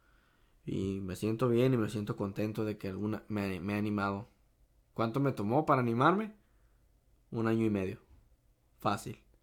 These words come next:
Para que, ah, no lo tomen desapercibido de que el tiempo se pasa en chinga. Y tienes algo en la mente, quieres hacer algo, la neta. No tienes, no debes de tener miedo a ser juzgado por esta pinche gente.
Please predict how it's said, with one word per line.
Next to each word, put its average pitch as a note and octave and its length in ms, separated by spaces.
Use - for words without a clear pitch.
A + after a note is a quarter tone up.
Para A2 320
que, A2 300
ah, F#2+ 720
no A#2 160
lo B2+ 120
tomen D3 280
desapercibido B2+ 760
de C3+ 120
que A#2 80
el G2+ 80
tiempo B2 300
se C#3 80
pasa A2 280
en A2+ 100
chinga. G#3 480
Y G#2 600
tienes D3+ 260
algo F#3+ 180
en F3+ 40
la C3 80
mente, B3 500
quieres F#3 200
hacer D#3+ 300
algo, A3 320
la C3+ 140
neta. B3+ 360
No C3+ 180
tienes, F3 400
no D3+ 220
debes G3+ 200
de F#3+ 100
tener B2 260
miedo E3 180
a E3 60
ser E3+ 140
juzgado C#3 460
por C3 120
esta C3 220
pinche C3 260
gente. A2 440